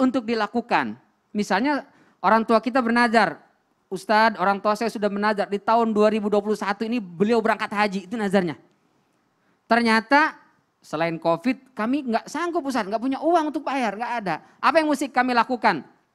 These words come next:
Kata sebagian ulama, maka hendaknya ahli warisnya membayarkan kafarah. Apa kafarahnya? Berdasarkan hadis Rasulullah sallallahu alaihi wasallam bahwa kafaratuhu kafaratu yamin. Kafarat untuk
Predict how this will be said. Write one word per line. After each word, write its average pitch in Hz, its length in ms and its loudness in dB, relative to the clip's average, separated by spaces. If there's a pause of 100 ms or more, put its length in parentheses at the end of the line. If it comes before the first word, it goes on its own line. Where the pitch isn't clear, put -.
(420)
Kata 135 160 -10
sebagian 156 400 -6
ulama, 143 480 -2 (400)
maka 214 400 0
hendaknya 196 560 0
ahli 190 240 0
warisnya 185 560 0
membayarkan 170 800 -4
kafarah. 113 500 -12 (680)
Apa 311 240 6
kafarahnya? 247 800 4 (340)
Berdasarkan 220 480 0
hadis 220 240 0
Rasulullah 220 320 2
sallallahu 202 480 2
alaihi 190 240 2
wasallam 185 480 0 (320)
bahwa 202 160 4 (160)
kafaratuhu 220 1120 4
kafaratu 208 640 2
yamin. 180 480 0 (480)
Kafarat 254 560 4 (320)
untuk 226 400 2